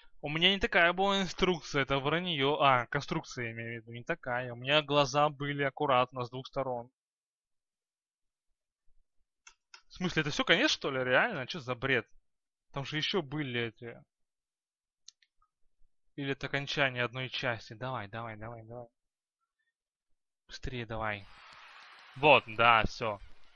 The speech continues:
Давайте глянем, что у нас. А, ну вот они, ништяк. Три, четыре, пять. А, это конец. Ну, вот, получается, нам еще надо пройти три, и будет концовка.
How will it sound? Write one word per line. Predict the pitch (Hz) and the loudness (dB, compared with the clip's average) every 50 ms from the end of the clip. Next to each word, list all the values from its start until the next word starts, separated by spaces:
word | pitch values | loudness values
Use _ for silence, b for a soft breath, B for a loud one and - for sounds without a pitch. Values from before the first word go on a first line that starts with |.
| - - - b b b b b b b b _ _ _ _ - - - - - _ _ _ _ _ _ _ _ - - - - - - _ _ _ _ _ _ - - - - - - - - - - - - - _ _ _ _ _ _ | -20 -20 -20 b b b b b b b b _ _ _ _ -20 -20 -20 -20 -20 _ _ _ _ _ _ _ _ -20 -20 -20 -20 -20 -20 _ _ _ _ _ _ -20 -20 -20 -20 -20 -20 -20 -20 -20 -20 -20 -20 -20 _ _ _ _ _ _
Давайте | 156 156 147 | -4 -4 -4
глянем, | 135 131 147 156 151 143 131 | 0 4 6 8 8 6 4
что | - - - 139 | 0 -2 -2 -2
у | 131 | -2
нас. | 127 127 127 123 - - | 0 0 -2 -2 0 4
А, | 147 156 147 135 135 | 8 10 10 10 8
ну | 143 165 | 6 2
вот | 185 214 240 190 151 | 0 2 4 4 4
они, | 127 120 117 113 | 2 -2 -4 -6
ништяк. | 113 120 120 - - - - 139 131 120 - - | -8 -6 -6 -6 -6 -2 2 4 4 4 2 0
Три, | - - 131 139 165 175 160 143 131 117 | -10 -10 -8 -8 -8 -10 -10 -10 -12 -10
четыре, | - - - 139 120 _ _ - 151 151 170 180 175 170 156 135 127 135 - - - - | -8 -8 -8 -8 -8 _ _ -10 -8 -6 -6 -6 -6 -8 -8 -8 -10 -12 -14 -8 -6 -4
пять. | 202 196 190 185 180 180 180 160 135 - _ _ _ _ | -4 -2 -4 -6 -8 -10 -14 -14 -16 -18 _ _ _ _
А, | 185 131 110 104 | -8 -8 -6 -6
это | 107 107 | -6 -8
конец. | - 127 123 117 107 101 - - - _ _ _ _ _ _ _ _ _ _ _ _ _ _ _ _ _ _ _ _ _ - - _ _ _ _ _ _ _ _ _ _ _ _ - | -8 -8 -8 -6 -8 -8 -8 -12 -18 _ _ _ _ _ _ _ _ _ _ _ _ _ _ _ _ _ _ _ _ _ -20 -20 _ _ _ _ _ _ _ _ _ _ _ _ -4
Ну, | 180 202 | -2 -2
вот, | 170 - | 0 2
получается, | 156 147 - - 156 143 139 135 - 135 | 2 0 0 2 2 2 2 2 0 -2
нам | 135 139 135 | -4 -2 -2
еще | - - 156 | -2 -2 -2
надо | 143 135 127 | -2 -4 -4
пройти | 117 131 131 127 - - 139 131 | -4 -2 -2 -2 -2 -4 -8 -6
три, | - 160 160 240 240 175 | -6 -4 -4 -4 -4 -6
и | 127 | -8
будет | 117 135 151 - | -8 -8 -10 -8
концовка. | - 131 117 110 - - 110 98 _ - - - | -8 -10 -10 -10 -10 -10 -10 -12 _ -16 -20 -20